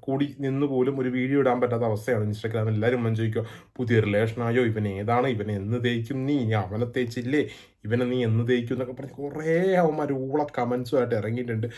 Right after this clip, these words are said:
അപ്പൊ എന്തായാലും നീതുവിന്റെ വീഡിയോയുടെ അടിയിൽ വന്ന കമന്റ്സ്, രണ്ട് മൂന്ന് കമന്റ്സ് ഞാൻ എടുത്ത് വെച്ചിട്ടുണ്ട്.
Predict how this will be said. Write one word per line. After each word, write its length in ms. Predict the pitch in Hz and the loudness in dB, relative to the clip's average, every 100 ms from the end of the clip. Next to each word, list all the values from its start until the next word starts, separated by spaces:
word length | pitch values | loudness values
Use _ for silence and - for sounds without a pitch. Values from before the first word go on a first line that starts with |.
| - - - | -16 -10 2
അപ്പൊ 120 | 175 | 6
എന്തായാലും 300 | 175 180 180 | 8 8 8
നീതുവിന്റെ 340 | 165 156 160 156 | 6 4 2 4
വീഡിയോയുടെ 340 | 147 143 143 | 4 6 8
അടിയിൽ 180 | 135 135 | 6 4
വന്ന 200 | 131 131 - | 4 2 2
കമന്റ്സ്, 340 | 123 127 113 | 2 2 0
രണ്ട് 320 | 117 131 151 | -2 0 0
മൂന്ന് 280 | 170 180 185 | 2 4 2
കമന്റ്സ് 360 | 180 113 113 117 | 2 0 0 0
ഞാൻ 80 | 110 | 0
എടുത്ത് 220 | 107 117 | -2 -2
വെച്ചിട്ടുണ്ട്. 340 | 113 107 107 | -4 -4 -6